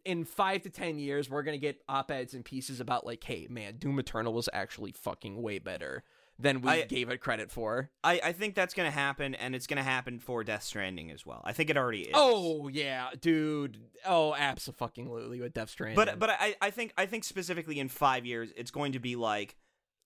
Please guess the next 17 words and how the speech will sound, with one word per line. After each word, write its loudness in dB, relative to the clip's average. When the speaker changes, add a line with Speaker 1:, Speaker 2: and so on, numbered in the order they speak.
Speaker 2:
it's 2
not 4
gonna -2
be 0
like, 0
"Yeah, 4
we -6
kinda -2
got -2
Death -2
Stranding -4
wrong." -2
It's -4
going 6
to 2
be 2
like, 2